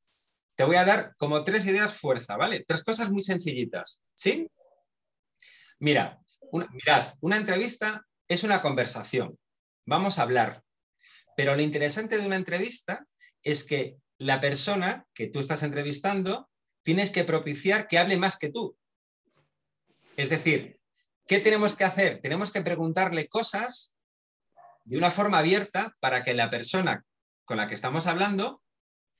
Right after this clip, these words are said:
nos cuente. Es decir, no podemos hacer preguntas tipo, "Voy a hacer cosas muy tontas". Ah,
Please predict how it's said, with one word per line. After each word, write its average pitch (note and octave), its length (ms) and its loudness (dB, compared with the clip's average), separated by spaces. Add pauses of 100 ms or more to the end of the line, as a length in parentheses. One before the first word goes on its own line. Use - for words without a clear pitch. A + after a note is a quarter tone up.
nos A#2+ 240 -2
cuente. C#3+ 560 -2
Es C3 80 -6
decir, C3 360 -4 (120)
no C#3 180 -2
podemos F3 260 2
hacer F3 220 -2
preguntas F#3+ 460 0
tipo, A#2+ 420 -4 (360)
"Voy B2+ 120 -4
a D#3 60 2
hacer E3 180 0
cosas E3 280 0
muy D3 200 0
tontas". F#2+ 500 -10 (480)
Ah, B2 600 2